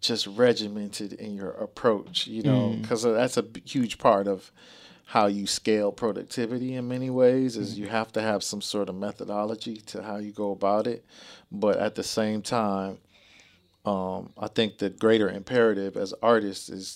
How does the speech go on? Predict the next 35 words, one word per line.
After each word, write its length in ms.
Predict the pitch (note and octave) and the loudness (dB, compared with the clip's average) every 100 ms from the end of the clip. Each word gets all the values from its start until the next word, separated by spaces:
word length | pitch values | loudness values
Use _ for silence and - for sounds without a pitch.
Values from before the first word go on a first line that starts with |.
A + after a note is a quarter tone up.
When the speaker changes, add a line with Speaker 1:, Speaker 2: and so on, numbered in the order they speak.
| - | -10
Speaker 1:
to 180 | G#2 G2 | -10 -10
make 240 | G2 F#2+ | -8 -6
sure, 340 | - A2 G2 F#2 | -6 -4 -2 -2
like 240 | F#2+ - | -6 -8
you 120 | G#2 | -10
said, 400 | F#2+ F2 F2+ F2 | -10 -8 -8 -10
you 100 | G2 | -10
stay 340 | - - F2 F2+ | -12 -8 -8 -8
tapped 460 | - G#2 F2 - | -8 -6 -6 -8
in 280 | G2+ F#2+ F#2 - | -10 -10 -12 -16
to 140 | F#2 | -16
what 300 | F#2 F#2+ - | -10 -10 -12
feels 460 | - G#2+ G2+ E2+ F2+ | -10 -8 -8 -10 -12
good. 400 | - F2+ - - - - | -12 -12 -14 -18 -14 -8
Speaker 2:
Right. 220 | A#2 - - _ _ - | -6 -8 -14 _ _ -12
Speaker 1:
Um, 560 | G2 F2 F2 E2+ E2 - _ _ _ _ _ - | -10 -8 -10 -12 -14 -20 _ _ _ _ _ -2
no 160 | A#2+ | 0
matter 340 | A#2+ A#2+ F#2+ F2 | 4 4 4 0
what, 360 | G2 B2 A#2 - | 6 6 6 2
in 140 | A2 | -6
the 80 | G2 | -6
process 480 | - G#2+ A#2 - A#2+ | 0 0 0 -4 -4
of 160 | A#2 | -2
everything 540 | A#2+ A#2 B2 - B2+ B2+ | 0 0 -4 -4 -4 0
that 140 | B2 | 0
I 160 | B2 A#2+ | 2 0
create, 500 | - B2 B2+ C3 A#2+ | -4 -4 0 0 0
I 140 | G2 G2+ | -4 -4
do 200 | A#2+ A#2 | -2 -2
try 280 | - A2 | 2 2
to 120 | G2 F2 | 4 0
always 400 | G2+ G2+ G2+ G2 | -2 -4 -6 -8
make, 320 | G2 F#2 F2 | -8 -10 -12
maintain, 1000 | G#2+ G#2 G2 F#2 A#2+ G2+ G2 F#2 E2+ F2 _ _ - - - _ | -10 -8 -8 -10 -8 -6 -6 -10 -14 -18 _ _ -20 -20 -20 _
um, 540 | - - F2+ D#2+ D2 | -10 -8 -8 -10 -14